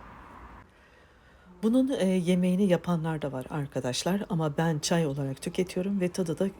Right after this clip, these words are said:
e, gerçekten çok hoşuma gidiyor. Ve üzerine kettle'da kaynatmış olduğum sıcak suyu döküyorum. Kavanozum doldu. Ağzını sıkıca kapatıp on dakika, on beş dakika kadar bunu bir kenarda demini alması üzere bekletiyorum.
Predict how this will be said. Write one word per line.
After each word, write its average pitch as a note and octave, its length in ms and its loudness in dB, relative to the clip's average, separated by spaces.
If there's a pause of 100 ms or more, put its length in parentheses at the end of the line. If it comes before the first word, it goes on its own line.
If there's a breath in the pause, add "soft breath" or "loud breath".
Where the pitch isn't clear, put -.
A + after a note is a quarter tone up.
(100)
e, D3+ 380 0
gerçekten F3 480 0
çok F3 220 -6
hoşuma C#3+ 300 -4
gidiyor. - 340 -8 (400 loud breath)
Ve G#3+ 100 6
üzerine G3+ 500 0 (180)
kettle'da F3+ 440 0
kaynatmış D#3 540 -2
olduğum C#3+ 320 -4
sıcak D#3 400 -2
suyu C3+ 340 -8
döküyorum. E3 840 -4 (340 loud breath)
Kavanozum D3 560 -4
doldu. E3 560 -4
Ağzını D3+ 380 -4
sıkıca C#3+ 420 -8
kapatıp F3 400 -4 (480 loud breath)
on F#3 240 2
dakika, D3 640 -4
on F3 200 0
beş C#3+ 240 -4
dakika - 420 -6
kadar F3 360 -2 (140)
bunu C#3+ 280 -2
bir G3 140 2
kenarda D#3+ 600 -4
demini D3+ 320 -2
alması D#3+ 440 -2
üzere F3 340 -2
bekletiyorum. - 540 -4